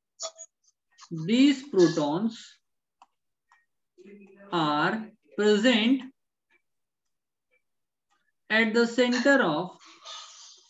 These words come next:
at the center of atom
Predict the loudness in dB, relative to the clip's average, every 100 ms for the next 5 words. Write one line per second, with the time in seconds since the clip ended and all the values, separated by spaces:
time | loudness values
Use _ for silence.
0 | _ _ -6 -2 0 0 0 0 0 -6
1 | _ _ _ -20 -20 -20 _ -20 -20 _
2 | -20 _ _ _ _ _ _ _ _ -20
3 | -20 -14 -6 -4 -2 0 0 0 -2 -4
4 | -10 -8 -6 -4 -4 -6 -12